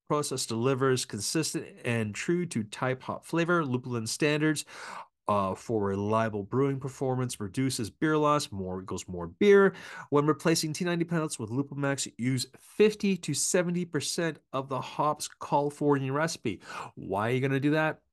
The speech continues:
Well, you're gonna do that mainly because if you use the full amount, you're gonna blow your mind out from bitter. And we don't want that. So that's why I'm saying you need to be gentle when using these. So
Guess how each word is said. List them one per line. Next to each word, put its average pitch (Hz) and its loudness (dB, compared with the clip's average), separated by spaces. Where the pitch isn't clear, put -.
Well, 131 0
you're 131 -2
gonna 120 0
do 139 2
that 156 -2
mainly 139 -2
because 107 -4
if 127 -2
you 117 -2
use 131 2
the 113 -4
full 202 2
amount, 107 -2
you're 123 2
gonna 113 0
blow 113 2
your 117 0
mind 104 -4
out 95 -4
from 90 -10
bitter. 85 -2
And 123 2
we 110 0
don't 117 0
want 104 0
that. 85 -6
So 113 -2
that's 110 -4
why 113 -2
I'm 104 -4
saying 110 -4
you 101 -6
need 107 -6
to - -14
be 101 -2
gentle 104 -2
when 95 -2
using 92 -4
these. 82 -8
So 117 0